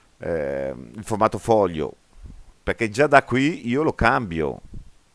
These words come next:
andando in proprietà, no? Non sono ob-, il vantaggio è che non sono obbligato ad aprire il formato foglio. Naturalmente se questo è collegato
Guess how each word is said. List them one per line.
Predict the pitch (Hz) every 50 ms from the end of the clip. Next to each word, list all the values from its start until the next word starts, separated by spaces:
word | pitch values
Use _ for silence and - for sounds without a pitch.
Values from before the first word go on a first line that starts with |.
| _ _ _
andando | 101 101 90 90 90 104 139
in | 156
proprietà, | 120 104 - - 82 - - 117 107 87 62 52
no? | 60 76 87 92 - - - _ _ _ - - _ -
Non | 104 107 107
sono | - - - 170 175 165 151
ob-, | 135 120 104
il | 110 104
vantaggio | 110 143 147 127 - 110 117 123 127 151
è | 139
che | - 117
non | 104 101 95
sono | - - 127 123
obbligato | 98 101 113 127 120 101 85 78 - - 101 107 120 - _ _ - - - - _ _
ad | - 98 110
aprire | 123 120 - 85 85 82 85 85 90 - - _ _ _ _ _ _
il | _ -
formato | - - 73 80 80 -
foglio. | 82 - - 92 82 76 73 69 69 69 - - - - _ _
Naturalmente | 90 87 - 110 110 107 104 113 120 120 - 104
se | - - 98
questo | - - 113 120 120 104 - - 85 73 - - _
è | - 110 113 104 -
collegato | - 90 95 95 95 90 87 104 110 110 110 107 - - 90 78 71 -